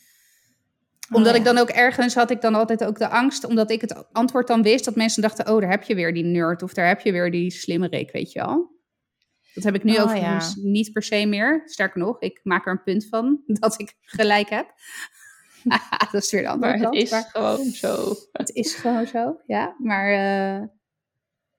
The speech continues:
Speaker 1: oh, wauw, dit is echt een revelation. Ik had nog niet, ik had nog niet de link gelegd met inderdaad dat, dat, dat ik daarin als kind al een deel van mijn identiteit aan ontleende. Aan het feit dat ik
Speaker 2: Ja.
Speaker 1: veel wist, veel kennis had, veel, heel
Speaker 2: Ja.
Speaker 1: ad rem ook was.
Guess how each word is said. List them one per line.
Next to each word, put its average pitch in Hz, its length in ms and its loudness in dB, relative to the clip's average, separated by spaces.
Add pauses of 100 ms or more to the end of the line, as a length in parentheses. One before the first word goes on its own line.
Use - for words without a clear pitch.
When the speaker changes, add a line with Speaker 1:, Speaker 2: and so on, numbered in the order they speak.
(140)
Speaker 1:
oh, 302 100 6
wauw, 269 220 6
dit 254 180 2
is - 160 2
echt 370 240 0
een 339 60 0
revelation. 320 480 4
Ik 277 220 0
had 302 140 2
nog 269 200 4
niet, 349 280 4
ik 277 100 -2
had 247 100 0
nog 240 160 2
niet 330 200 6
de 339 100 0
link 302 200 4
gelegd 254 360 -2
met 240 240 0
inderdaad 226 760 0
dat, 214 400 0
dat, 262 440 0
dat 220 200 2
ik 214 300 0
daarin 254 500 4
als - 240 -4
kind 320 380 0
al 254 260 4
een 220 140 6
deel 247 220 4
van 262 160 -8
mijn 226 300 2
identiteit 220 640 0
aan 180 160 0
ontleende. 175 380 0
Aan 196 60 0
het 208 120 -2
feit 247 220 4
dat 233 140 -2
ik 269 80 4
Speaker 2:
Ja. 240 160 4
Speaker 1:
veel 220 340 4
wist, 240 360 2
veel 254 280 0
kennis 269 360 2
had, - 260 -2
veel, 220 160 4
heel 262 200 4
Speaker 2:
Ja. 320 60 4
Speaker 1:
ad 247 100 6
rem 226 260 4
ook 262 200 2
was. - 540 -4